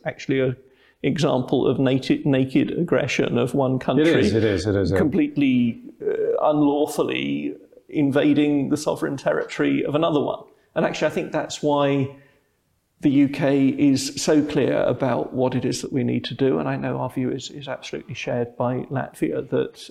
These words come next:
Speaker 1: um, th-, this, circumstances of this conflict are so clear that what we must do is,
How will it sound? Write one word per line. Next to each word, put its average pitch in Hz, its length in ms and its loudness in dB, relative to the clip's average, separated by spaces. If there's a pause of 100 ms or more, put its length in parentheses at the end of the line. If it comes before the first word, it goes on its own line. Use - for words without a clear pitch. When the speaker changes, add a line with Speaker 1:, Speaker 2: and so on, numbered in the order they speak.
Speaker 1:
um, 131 260 -6
th-, 139 140 -6 (260)
this, - 340 -12 (500)
circumstances - 880 -6
of 135 120 -14
this 139 140 -10
conflict 131 420 -8
are 143 140 -8
so 131 260 -2
clear 147 540 -2
that 143 240 -2 (140)
what - 200 -2
we 156 80 -2
must 139 300 -6
do 147 300 -4
is, 147 260 -8